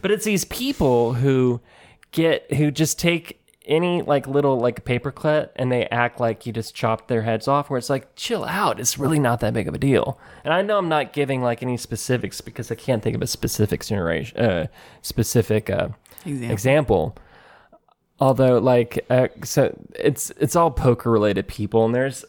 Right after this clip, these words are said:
Speaker 1: a person that they wanna equate to, like, Joe Rogan, and it's like, this guy's not Joe Rogan. He's not homophobic. He's not misogynistic. He's just a dude that says some stupid shit sometimes. But you can tell, like, his intention's different from, like, a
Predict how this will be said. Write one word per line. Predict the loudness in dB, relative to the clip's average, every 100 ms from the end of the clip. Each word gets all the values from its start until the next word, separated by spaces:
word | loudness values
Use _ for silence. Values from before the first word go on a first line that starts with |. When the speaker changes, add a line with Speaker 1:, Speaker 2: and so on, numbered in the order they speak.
| _
Speaker 1:
a | -8
person | -2 0 0 0
that | 0
they | 2 2
wanna | 2 2 2
equate | -2 -2 0 0
to, | 0
like, | 0 0 -2
Joe | 0 0
Rogan, | 0 0 0 -2 -2
and | -2 -4
it's | -2
like, | -4 -4
this | -6 -4
guy's | -6 -4
not | -2 -2 -4
Joe | -10 -12
Rogan. | -10 -10 -8 -8
He's | -6 -6
not | -2 -2 -2
homophobic. | -2 -4 -8 -8 -4 -4 -6 _ -20 -20 -20 _
He's | -8
not | 0 2 2 0
misogynistic. | -4 2 2 2 2 0 0 -4 -4 -12 -20 -10
He's | 0 0
just | 2 2 2
a |
dude | 2 4 4 4
that | 0
says | 2 2 2
some | -4
stupid | -4 -2 -2 -2
shit | -4 -4 -2
sometimes. | -4 -4 -6 -6 -2
But | -2
you | 0
can | 0
tell, | 2 2
like, | 0 0
his | 0
intention's | 0 0 -2 0 -2 0
different | -2 0 -2 -2
from, | -2 0
like, | -2 0
a | 0